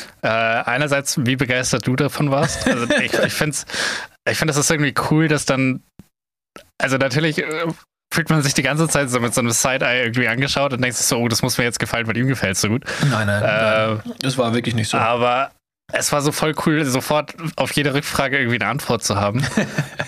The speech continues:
Speaker 1: Und was ich auch irgendwie cool find, ist, wenn es halt so richtig durchdacht ist. Und das ist halt, ich glaub, das letzte Mal hab ich sowas halt, und ich meine, das ist ja zeitlich eigentlich danach,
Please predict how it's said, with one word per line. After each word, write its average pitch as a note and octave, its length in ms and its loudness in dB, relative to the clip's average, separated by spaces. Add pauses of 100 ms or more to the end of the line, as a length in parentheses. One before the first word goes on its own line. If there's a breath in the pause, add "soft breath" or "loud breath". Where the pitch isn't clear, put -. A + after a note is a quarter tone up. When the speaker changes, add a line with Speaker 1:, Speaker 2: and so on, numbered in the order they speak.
(720 loud breath)
Speaker 1:
Und E3+ 380 2
was C3 220 0
ich C3+ 140 0
auch D3+ 200 2
irgendwie C3+ 280 2 (120)
cool B2 140 4
find, C3+ 340 -2
ist, B2 220 -2
wenn C3 100 2
es B2 140 -2
halt A#2+ 140 0
so C3 100 0
richtig C3 360 0
durchdacht A#2+ 360 -2
ist. G#2+ 140 0
Und G#2 80 2
das G#2 160 0
ist G#2+ 120 -2
halt, A2+ 220 -4
ich B2 80 -4
glaub, A#2 120 0
das A2+ 100 -2
letzte A#2+ 220 0
Mal A#2+ 80 2
hab A2 60 0
ich A2 60 -2
sowas A#2 260 0
halt, A2 160 -2 (720)
und G2 140 0
ich F2+ 80 -2
meine, G2 100 0
das G2 140 0
ist G2 100 0
ja G2+ 80 0
zeitlich G#2 400 -2
eigentlich G2+ 180 0
danach, G#2+ 280 -2